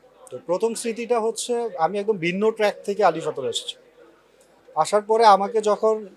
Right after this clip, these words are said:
নাকে দিত আর এবং বলতো যে, "এটা কি আতর বলেন?" তা আমি না পারতাম না এটা, যে আসলে এটা কি জিনিস আমি বলতে পারতাম না।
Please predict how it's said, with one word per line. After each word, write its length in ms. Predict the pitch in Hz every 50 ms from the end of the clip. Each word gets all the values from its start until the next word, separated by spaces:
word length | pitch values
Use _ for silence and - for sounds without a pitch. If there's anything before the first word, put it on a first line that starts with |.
| -
নাকে 680 | 175 147 151 165 175 170 - 208 208 208 208 202 175 175 160 156 131 135
দিত 180 | 175 185 190
আর 340 | 208 214 214 202 190 190 185
এবং 260 | 185 185 202 202 196
বলতো 500 | 175 180 202 208 208 185 202 190 185 202 - - - - - - - - -
যে, 460 | - 160 175 175 175 175 165 160 151 151 -
"এটা 180 | 185 190 220 226
কি 200 | 220 233 226 208
আতর 220 | 170 - 165 143
বলেন?" 280 | 135 139 131 123 113 98 - _ _ - - - - - - - - - - - - _ _ -
তা 60 | -
আমি 340 | - - 160 180 185 233 247
না 120 | 247 247
পারতাম 480 | 233 - 190 180 - - - 180 165 160
না 120 | 151 131
এটা, 200 | 110 95 92 87 - - _ _ _ _ _ - - _ - _ _ - -
যে 60 | 151
আসলে 400 | 160 165 175 - - 214 214 214
এটা 160 | 214 202 208
কি 160 | 196 - 185 170
জিনিস 260 | 151 165 156 143 147
আমি 160 | 151 165 170
বলতে 280 | 165 180 185 185 185 175
পারতাম 340 | 151 127 - - 113 101
না। 140 | 98 92 92